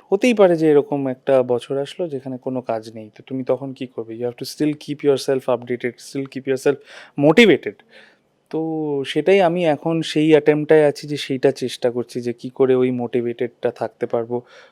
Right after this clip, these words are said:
without having the baggage of work। তাই যখন তুমি জিজ্ঞেস করলে না, "আমার কি কি কাজ?" আমি অতটা এক্সাইটেড হই না বলতে,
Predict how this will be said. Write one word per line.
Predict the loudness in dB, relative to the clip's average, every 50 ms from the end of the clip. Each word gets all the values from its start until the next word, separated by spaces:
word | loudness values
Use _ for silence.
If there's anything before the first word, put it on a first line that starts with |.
| _ _ _
without | -6 -4 -2 0 4 6 6 6 6 4 0 0 0
having | 2 2 2 0 0 -2
the | -2
baggage | -2 -2 -6 -6 -6 -8
of | -8 -10 -10 _ -6
work। | -6 -6 -6 -10 -18 -20 _ _ _ _ _ _ _ _ _ _ _ _ _ _ _ _ _ _ -20 -20 _ _ _ _
তাই | 2 4 6
যখন | 4 4 4 0 -2
তুমি | -2 -2 -2 -2
জিজ্ঞেস | 0 0 0 -2 -2
করলে | -2 -4 -4 -4
না, | -4 -6
"আমার | -8 -8 _ -20 -20 _ _ _ -4 -4
কি | -2 -4 -4
কি | -4 -4
কাজ?" | 2 4 4 4 4 2 -2
আমি | -2 -4 -2 -2
অতটা | -2 -2 -2 2 4 4
এক্সাইটেড | 4 4 2 2 2 4 4 4 2 2
হই | 0 -2 -2
না | -4 -6
বলতে, | -8 -10 -12 -12 -14 -18